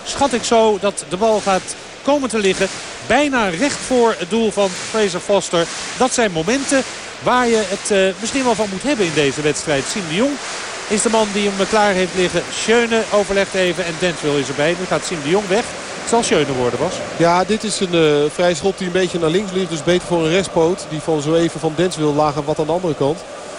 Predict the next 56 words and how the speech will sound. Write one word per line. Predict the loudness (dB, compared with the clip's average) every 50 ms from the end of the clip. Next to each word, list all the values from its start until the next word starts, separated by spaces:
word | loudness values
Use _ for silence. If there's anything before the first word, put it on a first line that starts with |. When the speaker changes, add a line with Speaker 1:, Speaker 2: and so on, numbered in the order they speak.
| -14 -14 -14 -14 -6 0
Speaker 2:
Schöne | 2 4 4 4 2
normaal | 2 2 2 2 2
gesproken, | 0 -2 -2 2 2 2 2 2 2
ja, | 0
dat | 0 0
is | -2 -4
de | -4 0
derde | 2 2 2 2
vrije | 0 0 2 2 2 2
schop. | 2 2 2 0 0 -2 -4
Dus, | -4 -4 -4 -4 -2
eh, | 0 2 2 2 2 0 -2 -2
drie | -2 -4 -2
keer | -2 -2
scheepsrecht. | 0 2 0 0 0 0 2 2 2 0 -2 -8 -14 -16 -16 -18 -18 -18 -16 -16 -12
Het | -2
zou | 0 2 4
mooi | 4 4 4 4
zijn, | 4 2 2 2 2
zesentwintig | 0 -2 -2 -2 -4 -4 -4 -4 -2
minuten, | -2 -2 -2 0 0
nul | 2 2
nul | 2 2
stand. | 0 2 2 2 2 0
Schöne | 0 2 2 4 4 4 0 0
aanloop | 0 2 2 2 4 4 4 2 0 -4 -8
in | -6 -4 -4
de | -4
muur. | -2 -2 -2 -4 -4 -6 -10 -8
Niet | -6 -4 2
best, | 2 2 4 4
herkansing | 2 0 2 2 2 2 2 2 0 0 0 2
langs | 2 2 2 2 0
de | -2 0
muur | 4 4 4 4 2 -2 -2
en | -2 -2 -2 -2 -4 -6
ook | -6 -4 0
langs | 0 0 0 0 -2
de | 0 2
goal. | 2 4 4
Het | 2 0
scheelt | -2 -4 -4 -4
nog | -2 -2
niet | -2 -2
eens | 0 2
heel | 2
Speaker 1:
Corner. | 2 2 2 2 2
Speaker 2:
veel, | 2 2
een | 2
halve | 2 0 0 0 0
meter, | 0 0 2 0 0 0
bal | 2 2 2
nog | 2 0
onderweg | 0 -2 0 0 0 0 0
aangeraakt | 0 0 0 0 0 0 0 0 2 2
ook. | 0 0